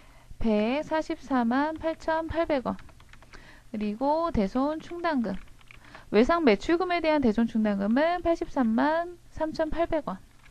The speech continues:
그리고 또 대손 충당금인데 얘는 뭐죠? 받으러 옴에 대한 대손 충당금은 육십일만 오천 원. 이렇게 처리되시면 돼요.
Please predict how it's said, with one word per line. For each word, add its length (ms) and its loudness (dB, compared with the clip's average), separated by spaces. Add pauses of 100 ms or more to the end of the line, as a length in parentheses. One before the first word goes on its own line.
(1600)
그리고 460 2
또 160 0
대손 320 4
충당금인데 1000 0
얘는 280 2
뭐죠? 420 -2 (580)
받으러 460 4
옴에 160 2
대한 180 6
대손 280 4
충당금은 840 0
육십일만 540 -2
오천 360 -4
원. 100 -16 (1700)
이렇게 220 -4
처리되시면 680 -2
돼요. 220 -6